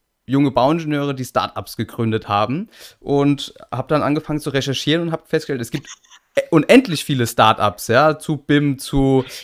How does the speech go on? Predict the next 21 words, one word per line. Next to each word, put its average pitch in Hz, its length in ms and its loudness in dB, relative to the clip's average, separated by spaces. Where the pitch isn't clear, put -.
Drohnen, 139 420 6
Robotik, 127 560 0
Digitalisierung, 139 920 0
aber 117 180 2
da 110 60 0
ist 120 120 -4
kein - 160 -2
einziger 175 400 0
Bauingenieur 110 500 -2
dabei. 101 360 -4
Also 117 140 -2
da 131 80 4
ist 143 140 0
überhaupt 185 520 0
so 127 200 -6
gut 202 220 -10
wie 156 60 -10
keiner 196 340 -6
dabei, 156 280 -4
der 147 180 -2
irgendwie, 170 600 -4